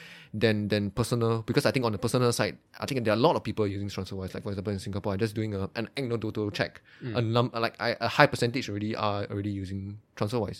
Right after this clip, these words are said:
Speaker 1: So I'm not trying to say that the individual market is tapped out, but I think they, they need to grow the, the business side, uh,
Speaker 2: Which is
Speaker 1: of
Speaker 2: what they're
Speaker 1: things,
Speaker 2: trying to
Speaker 1: right?
Speaker 2: do right
Speaker 1: And I
Speaker 2: now,
Speaker 1: think
Speaker 2: right? By,
Speaker 1: so
Speaker 2: yeah.
Speaker 1: any, any key factors in terms of what I'm watching really, it's,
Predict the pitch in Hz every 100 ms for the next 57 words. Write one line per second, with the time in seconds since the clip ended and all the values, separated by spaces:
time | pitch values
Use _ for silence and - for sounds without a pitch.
0 | - - 139 170 139 139 120 107 101 113
1 | 113 113 104 98 104 98 139 - 117 -
2 | - - - - - - 113 123 135 113
3 | 110 110 113 120 117 101 104 104 107 107
4 | 104 110 107 - - - - 92 - -
5 | - 107 101 107 120 104 104 110 98 101
6 | 110 120 101 - 139 - 95 160 147 98
7 | 87 156 185 - 170 185 - 185 175 151
8 | 160 147 120 131 117 107 104 101 104 110
9 | 123 113 107 104 110 110 98